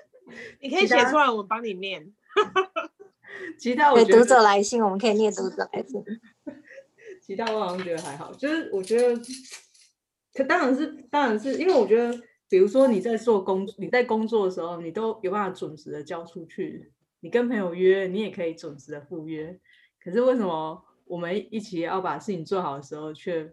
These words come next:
Speaker 2: 拖延？我，我现在是没有在抱怨哦，我只是，我只是觉得就是应该大家，就是我，我们的时间都是平等的这样。然后不然这个再录其他一集好了啦。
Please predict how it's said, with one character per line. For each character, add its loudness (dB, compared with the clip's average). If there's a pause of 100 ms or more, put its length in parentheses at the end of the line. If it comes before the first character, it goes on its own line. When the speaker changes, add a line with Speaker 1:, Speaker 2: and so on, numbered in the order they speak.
(140)
Speaker 2:
拖 -10
延？ -14
我， 0
我 4
现 2
在 2
是 2
没 4
有 2
在 0
抱 0
怨 0
哦， -8
我 -4
只 -8
是， -4 (320)
我 -2
只 2
是 4
觉 0
得 2
就 6
是 2 (420)
应 2
该 0 (200)
大 0
家， 0 (120)
就 -6
是 4
我， 2
我 -8
们 -8
的 -6
时 -10
间 0
都 -4
是 -6
平 -12
等 -8
的 -16
这 -10
样。 -10 (920)
然 2
后 2
不 4
然 6
这 0
个 4
再 6
录 4
其 2
他 6
一 6
集 -4
好 -4
了 -4
啦。 -2